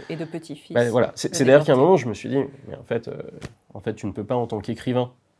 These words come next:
Speaker 2: à ce moment de ta vie, ne pas participer à ça. »
Speaker 1: Ouais.
Speaker 2: Et c'est un
Speaker 1: D'accord.
Speaker 2: Voilà, donc c'est comme ça. Et donc là, effectivement, bah, vient la question de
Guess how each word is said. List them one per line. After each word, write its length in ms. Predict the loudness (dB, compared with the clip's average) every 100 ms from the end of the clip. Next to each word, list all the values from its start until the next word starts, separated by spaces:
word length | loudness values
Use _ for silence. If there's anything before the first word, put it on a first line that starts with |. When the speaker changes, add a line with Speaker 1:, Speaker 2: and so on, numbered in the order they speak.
| _ _
Speaker 2:
à 120 | -2 -2
ce 140 | -6
moment 240 | -4 -4
de 100 | -4
ta 120 | -2 -2
vie, 180 | -2 -6 _ _ _ _ -10
ne 140 | -8
pas 160 | -2 -2
participer 420 | -2 -6 -10 -6
à 40 | -2
ça. » 220 | -4 -4 -10
Speaker 1:
Ouais. 180 | -12 -12 -20 _ -20
Speaker 2:
Et 40 | -16
c'est 240 | -10 -8
un 420 | -8 -8 -8 -10 -12 -16 -16
Speaker 1:
D'accord. 300 | -16 -18 -20 -20 _
Speaker 2:
Voilà, 180 | 0 0 -2
donc 140 | -8
c'est 100 | -4
comme 120 | -4 2
ça. 180 | 4
Et 40 | 4
donc 160 | 2 2
là, 80 | 0
effectivement, 380 | -2 -4 -2
bah, 100 | -2
vient 140 | -2 -4
la 100 | -6
question 360 | -10 -4 0 0
de 180 | 0